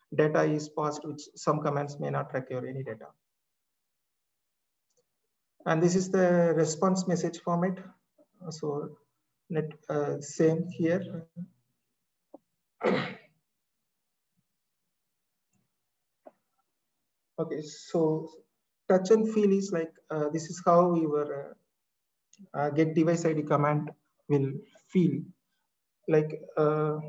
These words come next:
I executed this command in the B M C serial console. So you, you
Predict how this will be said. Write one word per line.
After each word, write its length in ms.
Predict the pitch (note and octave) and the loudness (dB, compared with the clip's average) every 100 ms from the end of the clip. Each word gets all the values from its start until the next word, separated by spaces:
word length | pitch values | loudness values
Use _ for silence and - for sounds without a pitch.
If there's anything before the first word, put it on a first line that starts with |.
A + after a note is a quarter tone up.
| - - | -14 -2
I 140 | E3 F3+ | 4 4
executed 720 | E3 F3+ G3 G3+ F#3+ F#3 D#3+ | 4 0 2 4 4 2 0
this 260 | D#3+ D#3+ - | -4 -6 -6
command 440 | E3 D#3 D#3 D#3+ D#3+ | -2 0 0 0 0
in 120 | D3 | -2
the 140 | C#3+ | -2
B 160 | C#3+ D3+ | -2 -2
M 80 | D3+ | -2
C 100 | D#3+ | -6
serial 400 | - D#3+ D#3+ D#3 | -4 0 2 2
console. 500 | D#3+ D#3 - F3+ F#3 - _ _ _ _ _ _ - | 0 -2 -2 -4 -6 -12 _ _ _ _ _ _ -20
So 580 | - - D#3 D3+ D3 | -16 -4 0 2 2
you, 200 | F3 G3 G3 | 0 -2 2
you 300 | F#3+ F#3+ | 2 2